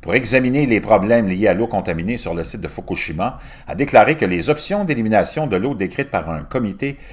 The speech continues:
consultatif au Japon, euh, rejet de vapeur et rejet dans la mer, étaient techniquement réalisables. La semaine dernière, des représentants de l'industrie japonaise de la pêche ont exhorté le gouvernement à ne pas mettre le rejet d'eau contaminée de l'usine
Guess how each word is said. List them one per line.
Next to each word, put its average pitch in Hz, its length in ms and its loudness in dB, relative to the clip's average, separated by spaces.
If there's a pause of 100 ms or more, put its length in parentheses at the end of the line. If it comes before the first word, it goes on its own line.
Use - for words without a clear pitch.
(180)
consultatif 147 680 0
au 101 40 0
Japon, 139 440 0 (520)
euh, 82 220 2
rejet 104 280 2
de 98 120 2
vapeur 95 420 4
et 90 80 2
rejet 92 260 2
dans 92 140 2
la 85 100 4
mer, 127 280 0
étaient 87 180 -8
techniquement 165 720 0
réalisables. 120 1000 0 (300)
La 73 80 -8
semaine 104 240 -4
dernière, 101 680 -2 (580)
des 80 100 -4
représentants 85 540 -2
de 82 80 -8
l'industrie 85 340 -8
japonaise 82 480 -4
de 76 100 -8 (160)
la 143 140 -8
pêche 180 400 0
ont 135 140 -8
exhorté 147 420 0
le 196 100 -4
gouvernement 104 520 -2
à - 20 -2
ne 85 80 -6
pas 127 180 0
mettre 117 300 -4
le 85 100 -6
rejet 85 300 -6
d'eau 107 100 -6
contaminée 92 520 -6
de 117 100 -6
l'usine 143 600 -4